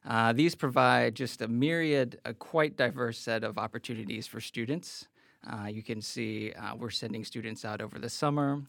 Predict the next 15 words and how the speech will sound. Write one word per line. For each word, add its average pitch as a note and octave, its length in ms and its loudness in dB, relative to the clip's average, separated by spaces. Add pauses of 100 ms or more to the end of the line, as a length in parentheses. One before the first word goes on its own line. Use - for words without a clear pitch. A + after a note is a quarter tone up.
(140)
We're - 80 -12
sending A#2 320 -6
out - 160 -8
students A2 420 -8
for - 160 -14
career, B2+ 440 -2
for - 100 -18
professions. C3 880 0 (540)
Uh, G#2+ 260 -4
we A2 380 -2
advise A#2 500 2
students, A2+ 420 -4
we A2 120 -10
counsel A2 400 -8
students. A2 640 -6